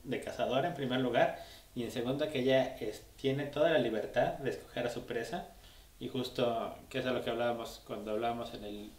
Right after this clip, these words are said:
video que está en, en mi canal sobre perreo, que es que, pues, la mujer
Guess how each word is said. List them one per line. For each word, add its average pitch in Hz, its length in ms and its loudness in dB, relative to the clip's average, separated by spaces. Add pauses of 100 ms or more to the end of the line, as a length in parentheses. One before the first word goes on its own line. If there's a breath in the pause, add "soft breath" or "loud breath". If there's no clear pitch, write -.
video 113 420 -4
que - 40 -12
está 110 280 -8
en, 110 160 -8
en 107 120 -6
mi 104 100 -8
canal 120 380 -4 (380 soft breath)
sobre 135 300 4
perreo, 139 480 2
que 123 140 0
es - 100 -6
que, - 180 -4
pues, - 400 -4
la 117 180 -4
mujer 127 500 0